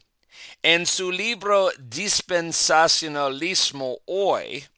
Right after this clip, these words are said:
afirma que primero y más importante, la esencia del dispensacionalismo es la distinción entre Israel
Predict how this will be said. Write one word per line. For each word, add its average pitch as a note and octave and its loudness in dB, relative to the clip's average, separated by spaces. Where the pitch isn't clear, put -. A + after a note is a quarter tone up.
afirma B3 4
que G3 0
primero E3+ 2
y C#3+ -6
más E3+ 4
importante, A#2+ -4
la D3 4
esencia D#3 2
del B2+ -4
dispensacionalismo C#3 -2
es E3 4
la D#3 4
distinción E3+ -2
entre C#3 -4
Israel D3 -2